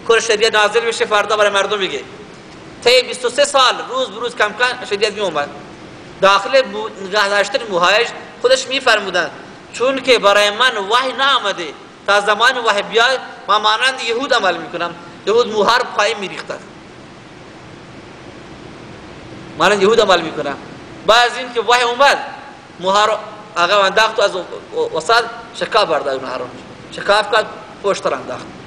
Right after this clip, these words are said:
موها رو تا اینجا می‌اند-، می‌گذاشت. گفت: «تا زمانی که وحی ن-، نباشه از اینها عمل می‌کنه.» چرا؟ چون که این قوم یهود،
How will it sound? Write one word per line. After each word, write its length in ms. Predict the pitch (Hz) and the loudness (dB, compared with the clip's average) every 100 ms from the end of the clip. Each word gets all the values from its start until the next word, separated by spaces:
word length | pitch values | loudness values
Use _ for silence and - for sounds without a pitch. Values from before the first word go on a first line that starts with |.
| - | -6
موها 140 | 170 202 | 2 2
رو 60 | |
تا 100 | - | 2
اینجا 240 | 170 175 180 | -2 0 0
می‌اند-، 360 | 151 139 135 135 | -2 -10 -12 -16
می‌گذاشت. 460 | 123 117 120 - - - - - - - | -16 -12 -12 -12 -18 -20 -20 -20 -4 2
گفت: 140 | 226 | 4
«تا 160 | 214 202 | 4 4
زمانی 420 | 202 208 240 247 | 2 4 2 2
که 100 | 226 196 | -4 -2
وحی 160 | 190 | 0
ن-، 340 | 185 185 185 175 | 0 0 -2 0
نباشه 460 | 175 170 - 254 190 | 2 2 2 0 0
از 160 | 160 | -4
اینها 220 | 170 170 | -4 0
عمل 220 | 202 190 175 | 2 2 -2
می‌کنه.» 240 | 156 165 | -4 -4
چرا؟ 340 | 165 240 196 - - - - | 2 2 2 0 -12 -16 -14
چون 340 | - 240 247 233 | -4 -2 -2 0
که 140 | 214 | 2
این 460 | 190 190 220 233 220 | 2 0 -4 -4 -4
قوم 400 | 214 214 202 180 | 0 2 2 0
یهود، 460 | 170 190 240 233 | -2 2 2 4